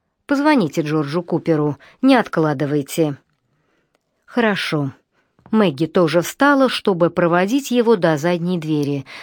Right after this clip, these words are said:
«Спасибо, шериф». Закрыв дверь, она прислонилась лбом к косяку.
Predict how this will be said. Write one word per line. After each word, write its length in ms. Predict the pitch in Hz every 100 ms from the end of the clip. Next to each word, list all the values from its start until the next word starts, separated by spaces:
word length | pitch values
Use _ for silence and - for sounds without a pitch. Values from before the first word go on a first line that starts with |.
| -
«Спасибо, 600 | - 294 269 214 151 147
шериф». 560 | - 160 147 135 - - _ _ _ _ _ _ _ _
Закрыв 560 | 175 151 165 165 170 147
дверь, 480 | 151 175 247 262 - - - - _ _
она 420 | 180 185 220 277
прислонилась 1000 | 277 262 - 202 180 175 202 233 214 -
лбом 460 | 170 151 143 170 185
к 100 | -
косяку. 720 | 180 - 196 196 196 151